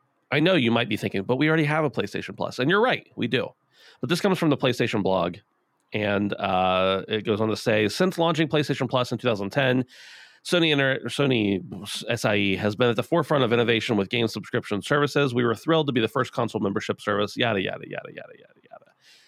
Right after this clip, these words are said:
"Today, we're pleased to share with you official news about changes coming to our subscription services. This June, we're bringing together PlayStation Plus and PlayStation Now in an all-new PlayStation Plus subscription service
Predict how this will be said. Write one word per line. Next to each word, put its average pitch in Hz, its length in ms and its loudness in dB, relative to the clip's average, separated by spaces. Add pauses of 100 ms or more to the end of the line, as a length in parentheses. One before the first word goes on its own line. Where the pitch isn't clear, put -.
(180)
"Today, 170 160 4
we're 160 120 4
pleased 143 320 2
to 123 60 -4
share 113 180 2
with 101 140 -2
you 95 80 4
official 131 340 0
news 104 260 4
about 95 240 -2
changes 107 400 0
coming 120 220 0
to 104 80 0
our 101 60 -2
subscription - 440 -10
services. 143 460 0
This 139 300 0
June, 117 480 2 (340)
we're 113 80 0
bringing 127 240 2
together 113 280 2
PlayStation 175 500 0
Plus 139 240 2
and 120 160 -4
PlayStation 135 400 -2
Now 107 300 2
in 104 120 0
an 104 100 -2
all-new 110 360 2
PlayStation 110 520 -4
Plus 98 200 -6
subscription - 520 -6
service 98 440 -2